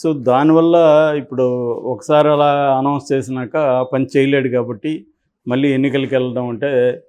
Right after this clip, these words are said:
ఆ, ఇబ్బంది అని చెప్పి సైలెంట్గా, అంటే డైరెక్ట్గా చేరినట్టు కాకుండా యాంటీగా ఉండడం తెలుగుదేశానికి, వైసీపీకి అనుకూలంగా మాట్లాడడం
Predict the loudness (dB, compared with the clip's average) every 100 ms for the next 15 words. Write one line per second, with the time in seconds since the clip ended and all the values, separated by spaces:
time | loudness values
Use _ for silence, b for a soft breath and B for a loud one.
0 | _ -12 -8 -8 -8 -4 -4 -2 -4 -6
1 | -8 -8 -10 -10 -14 _ _ _ _ -10
2 | -2 2 2 0 0 0 0 -8 -10 -8
3 | -4 -2 -2 -2 -2 -2 0 2 0 0
4 | -2 -2 -4 -4 -4 -6 -10 -4 -2 0
5 | 0 0 0 -2 -2 -4 -6 -6 -4 -4
6 | -6 -6 -10 -8 -12 -14 _ _ _ _
7 | -2 0 0 0 0 0 0 -2 -4 -6
8 | -6 -4 -2 0 -2 -2 -2 -2 -4 -4
9 | -6 -6 -4 -6 -6